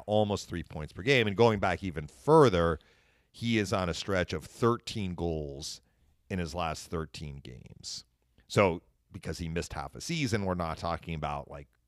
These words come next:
career marks, hundred points, which he's done already in his career.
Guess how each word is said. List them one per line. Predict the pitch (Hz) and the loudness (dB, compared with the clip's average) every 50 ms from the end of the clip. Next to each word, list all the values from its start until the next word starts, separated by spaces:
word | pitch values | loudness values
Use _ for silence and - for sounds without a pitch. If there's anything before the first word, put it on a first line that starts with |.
| _ _ _ | _ _ _
career | - - - 82 82 87 85 82 80 78 | -8 -8 -6 -4 -4 -2 -2 -2 -4 -4
marks, | 76 73 73 71 73 69 - - | -6 -6 -6 -6 -8 -10 -12 -14
hundred | - - 98 90 73 71 - - | -10 -6 -6 -6 -6 -8 -10 -10
points, | - - 85 80 73 - - | -8 -6 -6 -6 -6 -8 -12
which | 73 - - | -14 -14 -14
he's | 73 67 - | -16 -16 -16
done | - - 76 73 | -14 -14 -12 -12
already | 71 69 65 67 69 69 71 69 | -14 -14 -14 -16 -16 -16 -18 -18
in | 67 - | -18 -18
his | - - - | -18 -18 -18
career. | - - - 67 65 55 50 - - | -16 -16 -16 -16 -14 -16 -16 -18 -20